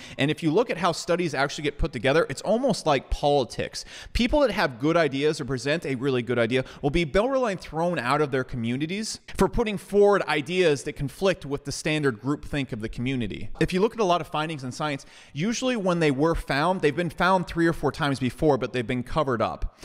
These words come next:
And so the point I'm trying to make right here is that people are very,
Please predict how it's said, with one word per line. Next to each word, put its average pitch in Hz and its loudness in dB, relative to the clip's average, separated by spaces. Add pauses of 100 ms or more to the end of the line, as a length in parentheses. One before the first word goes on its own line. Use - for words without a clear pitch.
(160)
And 170 -2
so 233 0
the 220 2
point 294 0
I'm 285 -2
trying 196 0
to 147 -2
make 135 0
right 120 2
here 117 -2 (180)
is 135 0
that 147 2
people 247 2 (540)
are 151 2 (240)
very, 160 2